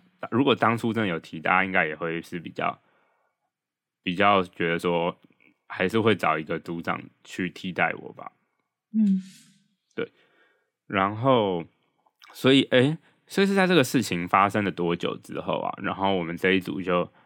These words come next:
Speaker 1: 开了一个线上会议讨论，就是讨论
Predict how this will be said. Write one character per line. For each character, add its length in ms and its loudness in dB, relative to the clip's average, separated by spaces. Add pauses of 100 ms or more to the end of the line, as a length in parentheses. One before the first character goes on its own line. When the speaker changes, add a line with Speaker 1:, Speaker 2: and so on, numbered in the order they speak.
(640)
Speaker 1:
开 240 2
了 80 4
一 80 0
个 180 -2
线 240 -4
上 220 -2
会 260 -2
议 240 -10
讨 200 -6
论， 320 -8 (720)
就 100 -4
是 120 0
讨 200 -2
论 440 0